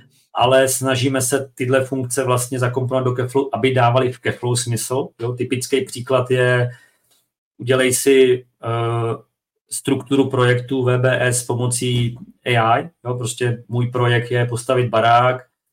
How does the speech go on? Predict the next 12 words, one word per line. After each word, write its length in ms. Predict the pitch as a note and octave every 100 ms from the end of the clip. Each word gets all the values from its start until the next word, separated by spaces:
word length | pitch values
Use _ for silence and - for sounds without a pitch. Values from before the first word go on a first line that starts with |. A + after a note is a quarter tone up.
| _
udělej 300 | B2+ B2 B2
mi 80 | B2
strukturu, 540 | A#2+ A#2+ B2 C3 B2+ B2+
ten, 280 | B2 A#2
ten 280 | - B2 A#2+ - _ _
stroj 280 | - - A#2
ti 140 | A2+ C#3+
udělá 400 | A#2+ B2 B2 A#2
V 140 | A#2
B 200 | A#2 B2+
S 140 | A#2+
ko, 320 | - C3 A#2